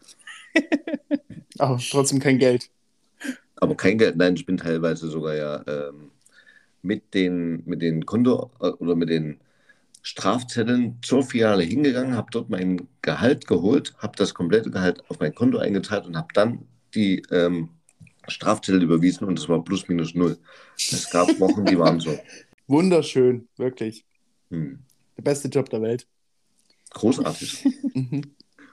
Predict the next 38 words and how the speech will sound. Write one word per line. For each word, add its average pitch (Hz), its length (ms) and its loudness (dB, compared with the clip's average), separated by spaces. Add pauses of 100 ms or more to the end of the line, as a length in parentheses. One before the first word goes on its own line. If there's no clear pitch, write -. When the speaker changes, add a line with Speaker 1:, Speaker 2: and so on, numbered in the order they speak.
(500)
Speaker 1:
Ich 233 160 -2
hab 277 80 -2
mal 269 100 4
einem, 208 160 2
Speaker 2:
Ja. 202 80 0
Speaker 1:
einem 202 400 -6
kleinen 208 500 -2
wütenden 202 440 -4
Jungen 202 260 0
Nachhilfe 185 540 -4
gegeben. 175 400 -6
Das 226 200 -6
war 202 140 -2
echt, - 380 -8 (680)
das 208 200 -4
war 208 120 -4
echt - 160 -14 (140)
richtig 214 420 -2
anstrengend 208 540 -2
und 190 160 -8
nervig. 208 560 -2 (480)
Speaker 2:
Wie 127 100 0
klein 135 220 2
Speaker 1:
Ab- 131 80 6
Speaker 2:
und 117 140 -2
wütend 123 280 -2
war 117 140 4
der? 117 220 -6 (340)
Speaker 3:
Und 95 140 4
Christian, 110 420 2
als 90 140 0
er 90 60 0
noch 90 120 2
verheiratet 107 460 0
war? 160 140 -4 (800)
Speaker 1:
Nee. 220 320 4 (680)
Speaker 2:
<laughs> - 720 -20
Hallo? 131 580 2